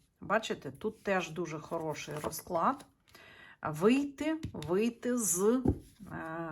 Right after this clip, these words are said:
розбитого серця. Так, ви для нього теж, ось, е, по цьому розкладу так само богиня, е, як самостійна жінка. А жінка і гарне тіло, і одягнена, тому що,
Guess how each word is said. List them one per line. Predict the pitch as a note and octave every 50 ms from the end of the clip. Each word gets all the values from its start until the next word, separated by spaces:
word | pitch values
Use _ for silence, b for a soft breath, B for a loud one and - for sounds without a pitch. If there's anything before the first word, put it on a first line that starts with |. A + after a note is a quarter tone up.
| D#3+ E3
розбитого | F3 G3+ F#3+ F3 F3+ G3 G3+ G3 - G3 F#3+ G3
серця. | F#3+ - - E3 E3 E3 D#3 - - - B2+ B2 - - _ _ _ _ _
Так, | - E3+ D#3+ D#3+ D#3+ - - _ _ _ _
ви | D#3+ D#3+ G3 A3+ B3+
для | G#3+ G#3 G3+ G3
нього | G3 F#3+ F#3 F3+ F3 F3+ F#3
теж, | - G#3 A#3 B3 - - F3
ось, | F#3 F3+ - - - - -
е, | E3+ F3 D#3+
по | D#3 E3 G#3
цьому | G#3+ - C4 A#3 G3+ F3+
розкладу | E3+ E3+ E3+ - - F3 D3+ D3+ D3+ D3+
так | - A3 G#3+ -
само | - - F3+ D#3+ E3 E3 F3
богиня, | F#3 F#3 G3 F#3 F3+ F3 E3+ D#3+ D#3+ D#3+ F#3+ A#3 B3+ - - _ _ _ _ - B B B B B B B B B B B B B _
е, | D3+ E3 E3+ E3
як | D#3+ F#3 G#3+ G#3 - -
самостійна | - - - C#4+ C#4 B3+ - - - - F3+ E3+ D#3+ D3+ D3+
жінка. | D3 D3+ D#3 D#3 D#3 D#3+ - - C#3+ C#3+ C#3 C#3+ C#3 - - -
А | - F3+
жінка | F3+ F3+ A3+ C4 B3+ A#3+ A3 F3+
і | - - G3+
гарне | G3 F3+ A#3 A#3 A3+ G#3+ G3 F3
тіло, | E3+ E3 - - F3 E3 D#3 D#3+ E3
і | F3+ F#3+
одягнена, | F#3 F3 D#3 E3 D3 C#3 D3+ D3 D3 C#3+ D3 C#3+ C#3+ C#3+
тому | - F#3 F#3 G3+
що, | G#3+ - - G3 F3+